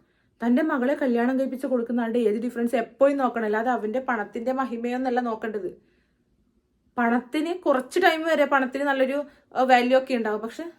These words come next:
അത് കഴിഞ്ഞ് ഈ പെൺകുട്ടി വളരുന്നതിനനുസരിച്ചിട്ട് ചിന്താഗതി അങ്ങ് മാറും. അവള് പിന്നെ ഡിപ്രഷൻ സ്റ്റേജിലൊക്കെ പോവും, അവളുടെ ജീവൻ തന്നെ ഇല്ലാതാക്കും. കൂടുതൽ ഒന്നും ചെയ്യാൻ വേണ്ടി പറ്റാത്ത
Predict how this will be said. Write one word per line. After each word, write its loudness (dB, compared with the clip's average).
അത് -4
കഴിഞ്ഞ് 0
ഈ -4
പെൺകുട്ടി -2
വളരുന്നതിനനുസരിച്ചിട്ട് -2
ചിന്താഗതി 0
അങ്ങ് -2
മാറും. -2
അവള് 4
പിന്നെ -2
ഡിപ്രഷൻ -4
സ്റ്റേജിലൊക്കെ -2
പോവും, 0
അവളുടെ 0
ജീവൻ 0
തന്നെ -2
ഇല്ലാതാക്കും. 0
കൂടുതൽ 2
ഒന്നും 4
ചെയ്യാൻ 4
വേണ്ടി -2
പറ്റാത്ത 0